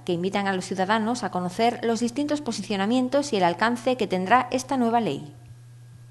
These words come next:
Y Servicios Sociales ha anunciado una nueva línea de ayudas que están destinadas a auxiliar a las familias necesitadas en la compra de material escolar y de libros.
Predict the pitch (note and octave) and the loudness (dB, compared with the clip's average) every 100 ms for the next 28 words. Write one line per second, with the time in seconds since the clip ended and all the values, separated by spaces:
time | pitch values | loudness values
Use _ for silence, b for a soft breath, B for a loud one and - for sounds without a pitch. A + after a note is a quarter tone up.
0 | - - - - - - - - - - | -18 -18 -20 -20 -20 -20 -20 -20 -20 -20
1 | - B B B B G#3+ A#3+ C4 B3+ C#4+ | -14 B B B B 8 8 8 8 6
2 | C4 C#4 C#4+ E4+ F4 C4 B3+ B3+ B3+ C4 | 6 10 10 10 8 6 8 8 8 8
3 | A#3+ C#4+ F4+ E4 D4 C#4 B3 G#3 G#3+ A#3 | 8 10 10 8 8 8 8 8 8 6
4 | A#3 A3 A3+ A3+ A3 G#3+ G#3+ A3+ - A3 | 6 4 6 6 6 8 8 6 6 6
5 | G#3 B3 C#4 D4+ G#3 G3+ G#3 A3 A#3 G#3 | 6 6 8 8 8 6 6 8 8 8
6 | G#3 C#4+ C#4+ A3+ G3+ G#3 G#3 G3 F#3+ F#3+ | 6 6 6 6 8 8 6 6 6 6
7 | B3 A#3+ A3+ G3 G3 A3 D4+ B3 - G3 | 6 8 6 6 6 8 8 8 8 8
8 | C4 D4+ D4 C#4 B3+ D#3 B2 B2+ - - | 8 6 6 8 8 6 4 0 -4 -8